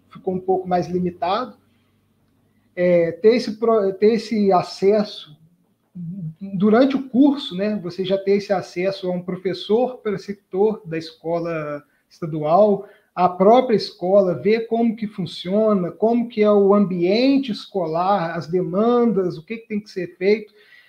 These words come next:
Isso, pra quem tá formando, pra quem tá começando ali, é muito bom, né? Porque você não vai cair direto numa escola sem já ter experimentado o que é uma escola. E isso também pro processo de formação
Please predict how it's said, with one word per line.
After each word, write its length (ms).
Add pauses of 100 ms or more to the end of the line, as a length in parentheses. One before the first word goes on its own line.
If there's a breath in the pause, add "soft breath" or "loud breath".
(140 soft breath)
Isso, 380
pra 200
quem 180
tá 100
formando, 520
pra 100
quem 120
tá 100
começando 680
ali, 320 (440)
é 220
muito 260
bom, 320
né? 120
Porque 280
você 300
não 160
vai 240
cair 300
direto 500
numa 240
escola 640
sem 320
já 140
ter 180
experimentado 1080
o 80
que 240
é 100
uma 220
escola. 440 (360)
E 120
isso 220
também 220
pro 120
processo 680
de 80
formação 800